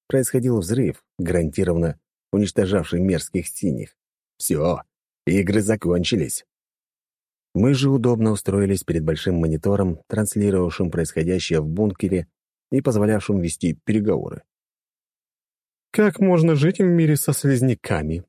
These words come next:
выдала синяя Анита свое нечеловеческое презрение. "Уже слизняки, а не обезьяны. Надо же, прогресс. Или наоборот". Чувство собственного величия у этих древних тварей неимоверно зашкаливало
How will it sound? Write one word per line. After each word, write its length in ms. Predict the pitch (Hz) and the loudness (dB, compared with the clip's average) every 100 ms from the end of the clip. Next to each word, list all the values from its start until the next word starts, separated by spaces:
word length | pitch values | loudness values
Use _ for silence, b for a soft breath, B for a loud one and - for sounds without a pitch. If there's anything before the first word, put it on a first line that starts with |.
| _ _ - | _ _ -6
выдала 340 | 85 78 71 69 | -2 0 0 0
синяя 380 | 85 76 73 | -2 0 0
Анита 340 | 71 82 76 71 | 0 -2 -2 -4
свое 380 | 73 73 71 - | -2 0 0 -2
нечеловеческое 800 | 110 92 92 80 78 - 80 73 - | -4 -2 0 0 -2 -4 -4 -4 -4
презрение. 640 | 95 82 60 50 50 50 _ _ _ _ _ _ _ _ 82 | -4 -4 -8 -8 -12 -14 _ _ _ _ _ _ _ _ -4
"Уже 180 | 87 | 0
слизняки, 640 | 123 147 135 147 - 90 104 | 0 0 0 0 0 2 2
а 100 | 107 | 2
не 100 | 87 | 2
обезьяны. 560 | 78 78 69 62 57 | 0 -2 -4 -6 -6
Надо 240 | 65 85 95 | -4 -2 -2
же, 140 | 67 _ - | -4 _ -6
прогресс. 600 | 85 98 82 71 80 - _ _ _ - | 0 0 0 -2 -4 -8 _ _ _ -4
Или 160 | 80 76 | -4 0
наоборот". 480 | 147 147 - - _ _ _ _ _ _ _ _ _ _ _ - | -2 -2 -4 -8 _ _ _ _ _ _ _ _ _ _ _ -10
Чувство 400 | - 80 - 80 | -2 -2 0 -2
собственного 560 | - 78 - 80 80 78 | 0 -2 -2 -2 0 2
величия 540 | 82 95 - 107 101 | 0 0 0 0 2
у 80 | 101 | 0
этих 280 | - 98 92 | 0 -2 0
древних 360 | 98 98 90 | 0 0 -2
тварей 380 | 95 95 98 101 | -2 0 0 2
неимоверно 680 | 98 87 82 80 87 87 82 | 2 2 0 2 0 0 -2
зашкаливало 920 | 80 78 - 92 95 95 87 73 60 | -2 -4 -4 -2 0 0 0 -2 -4